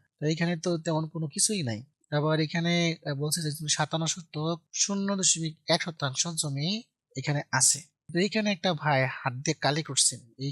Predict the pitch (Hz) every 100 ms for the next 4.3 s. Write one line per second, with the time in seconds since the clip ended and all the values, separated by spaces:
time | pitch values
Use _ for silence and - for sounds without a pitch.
0 | - 151 175 196 180 170 165 - 156 156
1 | 165 156 151 147 151 135 135 127 117 135
2 | 135 127 - 139 147 151 185 190 185 -
3 | 160 156 - 202 180 156 131 127 117 -
4 | - 147 156